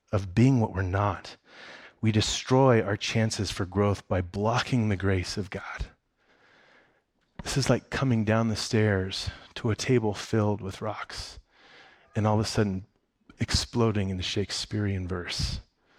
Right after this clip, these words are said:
That's not real. Why are you doing that?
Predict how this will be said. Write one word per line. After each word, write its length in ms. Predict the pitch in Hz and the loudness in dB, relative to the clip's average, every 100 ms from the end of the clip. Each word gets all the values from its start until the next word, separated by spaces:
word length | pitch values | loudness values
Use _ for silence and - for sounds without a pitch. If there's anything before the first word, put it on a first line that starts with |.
| - - - - _ | -20 -20 -20 -20 _
That's 300 | - - - | -16 -12 -2
not 160 | 175 - | -2 -2
real. 420 | 90 87 101 139 - - _ _ _ _ _ _ _ _ _ | -4 -2 -2 -2 -10 -20 _ _ _ _ _ _ _ _ _
Why 220 | - 117 | -4 0
are 80 | 175 | 2
you 160 | 208 170 | 2 2
doing 400 | 120 123 107 85 | 0 0 0 -4
that? 200 | - | -12